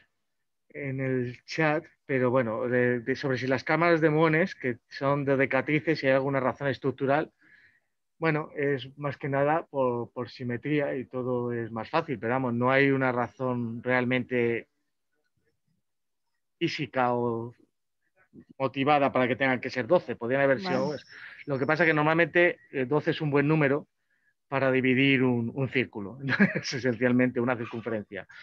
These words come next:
Speaker 1: Entonces, eh, tenemos doce por eso, pero de hecho en la más externa,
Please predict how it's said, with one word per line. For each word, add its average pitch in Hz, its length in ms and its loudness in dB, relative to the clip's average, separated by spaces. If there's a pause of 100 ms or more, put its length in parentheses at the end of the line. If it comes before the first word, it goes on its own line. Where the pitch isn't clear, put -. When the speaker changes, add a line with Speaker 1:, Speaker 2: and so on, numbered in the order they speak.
(400)
Speaker 1:
Entonces, 131 540 -2
eh, 110 680 -4 (320)
tenemos 135 360 0
doce 143 280 0
por 120 180 -4
eso, 123 200 -4
pero 123 140 -4
de 139 120 2
hecho 170 180 0
en 165 60 2
la 143 100 4
más 147 200 -2
externa, 165 560 -2